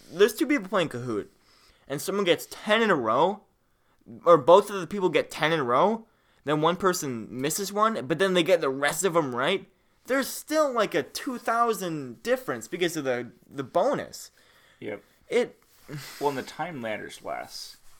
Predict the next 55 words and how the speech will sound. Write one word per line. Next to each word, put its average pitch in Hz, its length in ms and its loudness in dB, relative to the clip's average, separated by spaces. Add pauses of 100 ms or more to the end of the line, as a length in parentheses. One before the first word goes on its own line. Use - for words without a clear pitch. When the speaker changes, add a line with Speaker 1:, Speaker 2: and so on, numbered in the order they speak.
(420)
Speaker 2:
right? 120 380 -10
Speaker 1:
It 131 100 -8
depends, 101 680 -10 (200)
because 120 300 -10
some 139 220 -10
people, 147 480 -10
some 135 240 -12
teachers 123 440 -10
make 101 220 -14
it - 80 -14
so 107 160 -12
there 98 160 -10
is 98 140 -12
a - 20 -18
timer, 98 300 -14
some, 92 260 -16 (160)
some 90 240 -14
don't. 80 320 -16
And 117 160 -12
some 139 180 -8
teachers, 139 460 -8 (160)
like, 87 220 -14
"I 90 60 -10
don't 98 200 -12
care. 95 220 -12
Most 101 280 -12
of 110 80 -18
the 117 60 -10
people 104 160 -10
have 101 80 -10
gotten, 73 240 -12
you 92 80 -14
know, 80 140 -12
I'm 71 200 -14
skipping 73 360 -14
it." - 100 -20 (800)
And 107 100 -14
then 101 160 -12
some 104 160 -14
people 98 220 -14
don't 92 240 -14
answer. 87 220 -16
It's - 80 -20
like, 226 120 -14
"What? 440 200 -8
I 247 120 -12
never 311 260 -12
answered 269 380 -12
it." 101 160 -14
Yeah, 73 220 -16
it's - 120 -20
'cause 107 160 -18
you're 107 80 -16
too 131 160 -12
slow, - 360 -16